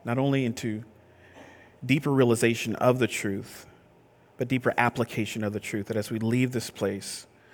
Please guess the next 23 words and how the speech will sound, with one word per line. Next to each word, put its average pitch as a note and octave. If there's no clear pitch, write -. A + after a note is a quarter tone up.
we'll A#2
be A#2
swimming C3
in B2
these A2+
waters A#2
for G#2+
days A#2+
to A2+
come, A2
and A2
that G#2
you A2+
would B2
transform B2
our G#2
life G#2+
by G#2
the G2+
power G2+
of -
your F#2+
word. F2